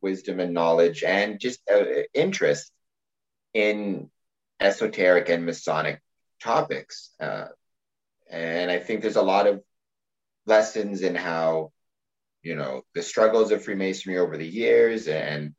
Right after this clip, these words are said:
how Masons run a lodge and what works and what doesn't work, that can be applicable to a lot of areas of somebody's life, uh, and any organization that they may be involved in.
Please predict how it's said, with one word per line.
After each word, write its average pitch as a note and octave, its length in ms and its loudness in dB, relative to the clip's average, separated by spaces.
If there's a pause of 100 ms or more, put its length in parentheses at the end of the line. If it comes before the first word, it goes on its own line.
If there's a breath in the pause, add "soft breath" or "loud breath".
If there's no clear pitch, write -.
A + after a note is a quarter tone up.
(140)
how E2 320 0
Masons D#2 540 -6
run D#2+ 180 -2
a D2+ 80 -2
lodge C3 540 4 (540)
and D#2+ 380 -8
what F2 220 2
works G2 240 2
and F#2+ 80 -2
what F#2 120 0
doesn't A2 280 4
work, A2+ 220 2
that A2 120 2
can C3 100 -4
be B2 100 -2
applicable G#2+ 520 -2
to - 180 -10
a - 20 -2
lot F#2 260 2
of G2+ 140 -2
areas E2+ 420 0
of D#2+ 140 -10
somebody's D2 420 -8
life, D#2 260 2 (260)
uh, D2+ 40 -2
and D2 420 0 (600)
any G2+ 260 4
organization D#2+ 600 2
that C#2+ 80 -10
they D#2 100 -2
may D2 120 -4
be C#2 100 -8
involved E2+ 360 0
in. - 60 -2